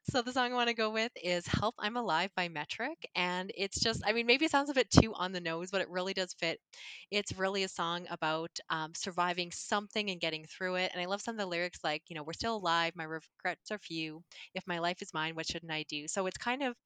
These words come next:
the idea, like, after the final girl moment has happened, after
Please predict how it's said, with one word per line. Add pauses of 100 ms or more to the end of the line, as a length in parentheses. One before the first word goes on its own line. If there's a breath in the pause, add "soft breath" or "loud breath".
(300 loud breath)
the
idea,
like,
after
the
final
girl
moment
has
happened,
after